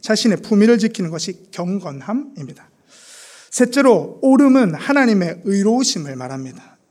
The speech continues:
정의롭고 올바른 것, 하나님의 정의롭고 올바름의 그 옳음인 거죠.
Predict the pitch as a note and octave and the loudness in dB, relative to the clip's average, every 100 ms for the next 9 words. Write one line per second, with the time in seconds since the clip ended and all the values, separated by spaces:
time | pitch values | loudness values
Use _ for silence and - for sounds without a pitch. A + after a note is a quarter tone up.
0 | _ - E3+ G3 F#3+ F#3+ F3+ F3+ F3+ F#3+ | _ -4 2 2 0 -4 0 0 2 0
1 | F#3 F3 B2+ - _ _ - - B3 A3+ | -2 -8 -12 -18 _ _ -10 -2 0 2
2 | G3+ F#3+ F#3+ F3+ F3 G3 G3 G3 F#3+ F#3+ | 0 0 -2 -4 -4 -2 -2 -2 -2 2
3 | F#3+ F#3+ A3 G3+ G3 B3+ - - A3 G#3+ | 2 4 2 0 -4 -4 -8 -8 -2 0
4 | A3+ G3+ D#3+ - F#3+ C#3+ - | 2 0 -4 -6 -6 -6 -14